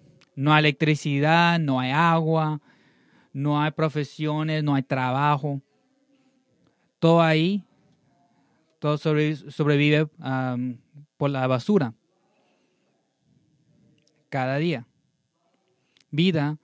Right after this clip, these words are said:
está marcada por, am, por pobreza. Hay mucho olor malo, el fuego, si llueve,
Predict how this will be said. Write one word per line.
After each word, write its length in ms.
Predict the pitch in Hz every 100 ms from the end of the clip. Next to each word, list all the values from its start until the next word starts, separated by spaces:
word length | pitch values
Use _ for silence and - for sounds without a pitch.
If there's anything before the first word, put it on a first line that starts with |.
| _ _ _ _ _ _ _ _ _ _
está 480 | 143 131 147 139 143
marcada 540 | 143 143 - 147 147 147
por, 480 | - 143 139 135 - _ 139 -
am, 600 | 127 131 127 123 127 117 - _
por 160 | - 131
pobreza. 640 | 139 139 170 156 160 147 147 _ _ _ _ _ _ _ _ _ _ - - - 139
Hay 260 | 143 139 139
mucho 760 | 143 143 156 160 160 147 147 - - -
olor 320 | - 131 139 135
malo, 560 | 139 143 143 143 143
el 160 | 131 120
fuego, 540 | - 151 147 147 151
si 280 | 143 143 127
llueve, 580 | 127 143 143 143 151